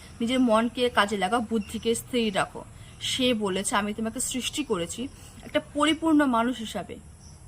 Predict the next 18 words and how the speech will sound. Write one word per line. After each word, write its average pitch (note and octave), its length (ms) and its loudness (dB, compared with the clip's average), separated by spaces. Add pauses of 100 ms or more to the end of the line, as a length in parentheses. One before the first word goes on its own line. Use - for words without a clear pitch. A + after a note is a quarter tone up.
(120)
তোমাকে C4 400 2
বিচার A3 360 2
করতে G3+ 300 -10
হবে F#3+ 180 -6
তুমি A#3+ 180 -4
কি A#3 240 -6
চাও, - 260 -6 (280)
আবেগ G3+ 380 4 (400)
না G#3+ 140 0
বিবেক।" G3 400 -6 (880)
একটা C#4+ 240 4
মানুষ D#4+ 340 4
নিজেকে C#4+ 300 0
গড়তেও A#3+ 460 0
পারে, C4+ 280 4 (960)
ধ্বংসও A3 540 0
করতে F3 300 -10
পারে। - 220 -10